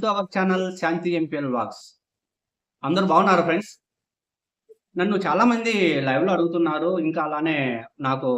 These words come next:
పర్సనల్గా మెసేజ్ చేస్తున్నారు. మనము YouTube లైవ్ చేసేటప్పుడు లైవ్లో ఎవరినైనా హైడ్ చేస్తే వాళ్ళను ఎలా మళ్ళీ వాళ్ళ హైడ్ను అన్‌హైడ్ చేయాలి,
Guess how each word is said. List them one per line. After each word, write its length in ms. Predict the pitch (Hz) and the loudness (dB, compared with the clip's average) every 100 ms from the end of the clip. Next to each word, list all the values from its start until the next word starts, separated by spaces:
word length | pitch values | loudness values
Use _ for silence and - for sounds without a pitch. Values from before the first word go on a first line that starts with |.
| 120 120 _ _ _ _ _ _ _ _ _ _ _ | -2 -8 _ _ _ _ _ _ _ _ _ _ _
పర్సనల్గా 480 | 139 135 175 175 170 139 110 104 - _ - | -6 -2 0 4 4 4 0 -6 -14 _ -8
మెసేజ్ 260 | 143 165 180 | -6 -2 -2
చేస్తున్నారు. 460 | 170 - 143 127 160 - - _ 196 - _ - 170 | -4 -4 -4 -2 -4 -6 -12 _ -20 -20 _ -8 -2
మనము 240 | 190 196 196 | 0 0 -2
YouTube 400 | 208 233 262 247 185 165 | -2 0 0 0 -4 -2
లైవ్ 220 | 147 147 - | -2 -2 -6
చేసేటప్పుడు 540 | 139 147 139 135 170 269 - 147 | -8 -6 -6 -6 -6 -6 -8 -4
లైవ్లో 300 | 143 185 226 220 165 | 0 0 0 0 0
ఎవరినైనా 420 | 180 180 185 175 151 - | 0 -2 -2 0 -2 -2
హైడ్ 180 | 156 170 170 | -2 -2 -4
చేస్తే 300 | 143 - 127 - - _ _ _ _ 156 | -6 -4 -4 -6 -18 _ _ _ _ -4
వాళ్ళను 320 | 160 165 165 156 156 151 156 | 0 2 2 0 -4 -4 -2
ఎలా 160 | 202 226 190 | 2 2 2
మళ్ళీ 280 | 180 190 180 - - - - | 0 2 2 0 -8 -14 -8
వాళ్ళ 140 | 160 165 147 | -4 -2 0
హైడ్ను 280 | 175 196 180 - 156 | 0 0 -2 -2 -4
అన్‌హైడ్ 320 | 190 220 - 170 | -2 -2 -2 0
చేయాలి, 280 | 131 123 | 0 0